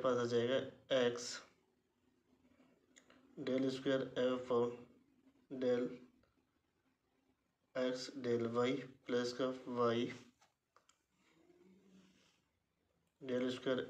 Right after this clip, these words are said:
f upon del y square plus k one into del f upon del y बराबर del f upon del y। तो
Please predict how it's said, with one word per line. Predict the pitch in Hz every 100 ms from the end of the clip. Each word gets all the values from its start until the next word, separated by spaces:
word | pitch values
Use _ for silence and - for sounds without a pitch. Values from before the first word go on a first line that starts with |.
| 131
f | 123 -
upon | 120 120 139 127 135 123 120
del | 120 120 120
y | 123 127
square | - 127 127 -
plus | 135 123 -
k | 156 156 - - - - _
one | 127 131 - 127
into | 120 131 - 123
del | 120 120
f | 123 123
upon | 123 120 120 120 120
del | 120 120 117
y | 123 160 - - - _ _
बराबर | 127 120 117 135 - - - _ _ _ _ _ _ _ - - - _ _ _ _ _ - 123
del | 123 120
f | 120 120
upon | 120 123 147 180 - - 131
del | 120 110 107
y। | 107 98 98 - - - - _ _ _ _ _ _ _ _ _ _ _ - - - _ _ _
तो | -